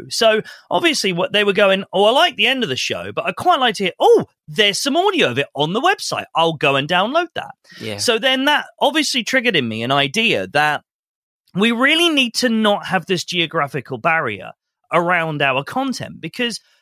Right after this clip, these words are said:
Speaker 1: I know yourself, Tom, you've got listeners in China, you've got listeners in Azerbaijan, you've got listeners in Sri Lanka, you've got them in Iceland, Finland, you know, America, Australia, parts of, you know, Europe, Belgium, Spain, you name it. You've got listeners everywhere. And I think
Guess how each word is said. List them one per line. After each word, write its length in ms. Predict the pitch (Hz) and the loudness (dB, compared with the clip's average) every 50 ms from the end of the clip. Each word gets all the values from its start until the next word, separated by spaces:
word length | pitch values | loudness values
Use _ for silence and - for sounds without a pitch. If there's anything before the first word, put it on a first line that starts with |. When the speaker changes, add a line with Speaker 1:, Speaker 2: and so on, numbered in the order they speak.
| _ _ - | _ _ -2
Speaker 1:
I 120 | - 311 339 | 0 0 2
know 120 | 370 381 | 2 2
yourself, 480 | 370 311 294 - - 381 392 403 392 - | 2 2 0 0 2 2 2 2 2 -2
Tom, 240 | - - - - - | -6 -8 -8 -6 -2
you've 160 | 208 - 269 | -2 -2 0
got 180 | - 277 240 214 | 0 0 0 0
listeners 360 | 214 226 - - 220 185 151 | 0 -2 -2 -2 -4 -4 -4
in 180 | 165 156 151 143 | -4 -4 -4 -2
China, 420 | - - 262 277 285 302 285 294 | 0 0 2 2 2 0 0 -2
you've 180 | 269 220 170 123 | -2 -4 -4 -4
got 160 | - 156 - | -4 -6 -6
listeners 400 | - 175 160 - - 160 139 123 | -6 -8 -8 -8 -8 -8 -8 -6
in 140 | 147 139 139 | -4 -4 -2
Azerbaijan, 760 | 143 123 117 117 117 110 107 160 233 262 269 269 277 254 - _ _ _ _ | -4 -4 -4 -6 -6 -4 -2 0 0 0 2 0 -2 -2 -6 _ _ _ _
you've 120 | - 180 156 | -10 -6 -4
got 120 | 175 165 | -4 -4
listeners 380 | 185 180 170 - 175 156 131 139 | -4 -6 -6 -6 -8 -8 -6 -6
in 160 | 147 139 127 | -6 -6 -6
Sri 180 | - - 151 147 | -8 -6 -4 0
Lanka, 400 | 185 226 254 262 262 - - 254 | 2 2 2 2 0 0 0 0
you've 140 | 220 190 139 | 0 0 0
got 140 | 156 151 123 | -2 -2 -2
them 100 | 143 135 | -2 -2
in 80 | 135 | 0
Iceland, 580 | 165 220 254 269 - - - 262 262 247 233 196 | 2 2 2 2 0 -2 0 0 0 0 0 -4
Finland, 640 | - - 294 285 269 262 262 262 269 262 262 247 - _ _ _ _ _ _ _ _ _ - | -2 0 0 0 0 0 0 0 0 0 -2 -4 -6 _ _ _ _ _ _ _ _ _ -6
you 180 | - 214 233 | -2 0 2
know, 100 | 196 170 | 2 2
America, 720 | - 160 165 180 208 233 254 269 277 269 - - - 262 | 2 2 2 2 4 4 4 4 2 2 0 0 0 0
Australia, 1120 | 247 180 180 175 - - - - - 254 262 269 277 277 277 277 269 262 254 262 262 240 - _ _ _ _ - | 2 2 0 0 0 0 -2 0 0 2 2 2 2 0 0 2 2 4 4 4 4 2 0 _ _ _ _ -8
parts 420 | - 220 214 214 180 170 - - | 0 2 2 2 2 -2 -4 -4
of, 220 | 190 175 165 151 - - | -2 -2 -2 -4 -8 -14
you 180 | - - - 196 | -8 -6 -2 0
know, 160 | 160 147 147 | 0 0 -2
Europe, 480 | 143 135 139 208 254 277 269 208 127 120 | -2 -4 -2 0 2 2 0 0 0 0
Belgium, 460 | 196 226 240 247 214 202 247 240 233 | 0 0 0 0 -4 -4 -4 -4 -4
Spain, 480 | - - - - 202 214 220 226 226 | -4 -4 -2 0 2 2 2 0 -2
you 160 | 269 320 359 339 | -4 -4 0 2
name 260 | 320 330 339 302 180 | 2 2 2 0 -4
it. 100 | 127 - | -6 -6
You've 180 | - 190 196 180 | -6 -8 -8 -4
got 180 | 254 233 - | -4 -4 -4
listeners 400 | 226 226 262 - - 240 202 160 | -2 -4 -4 -4 -4 -4 -4 0
everywhere. 500 | 220 247 240 285 240 147 85 78 78 - - | 0 0 0 -2 -4 -2 -2 -2 -2 -4 -2
And 100 | 175 214 | 0 0
I 60 | 226 | 0
think 420 | - - 269 262 269 254 226 - | 2 2 2 2 2 2 -2 -6